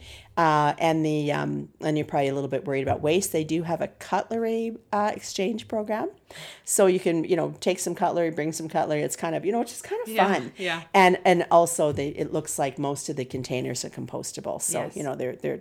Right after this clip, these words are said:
Speaker 1: trying hard not to be, not to create more waste. But I think it's somewhere really, it, it, you know, it's, it's changing kind of, you know, the menus will change depending on what's on, in season. Um, they do have Fan Fan's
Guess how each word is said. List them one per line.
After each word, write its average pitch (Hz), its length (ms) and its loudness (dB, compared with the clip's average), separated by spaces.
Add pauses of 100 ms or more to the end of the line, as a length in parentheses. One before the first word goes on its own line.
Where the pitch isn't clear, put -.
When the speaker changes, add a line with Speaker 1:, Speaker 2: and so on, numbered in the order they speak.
Speaker 1:
trying 143 300 0
hard 143 200 0
not 139 300 -2
to 151 80 -6
be, 135 320 -4 (380)
not 156 240 0
to 143 260 -4 (220)
create 170 320 2
more 151 200 4
waste. 135 380 2
But 160 200 4 (280)
I 175 80 8
think 202 200 2
it's 208 160 4
somewhere 170 440 2
really, 165 480 2
it, - 180 -6
it, 170 200 0
you 180 100 2
know, 143 240 0
it's, 160 260 -6
it's - 220 -4 (340)
changing 175 640 0
kind 139 240 -4
of, 147 160 -6 (160)
you 147 220 -4
know, 135 80 -2
the 135 100 -6
menus 151 380 0
will 147 80 -4
change 143 400 -6
depending 139 320 -6
on 135 80 -4
what's 127 160 -6
on, 131 180 -4
in 135 160 -4
season. 139 560 -2 (480)
Um, 151 200 0
they 160 100 4
do 196 240 4
have 247 500 -4
Fan 185 560 -4
Fan's 185 480 -4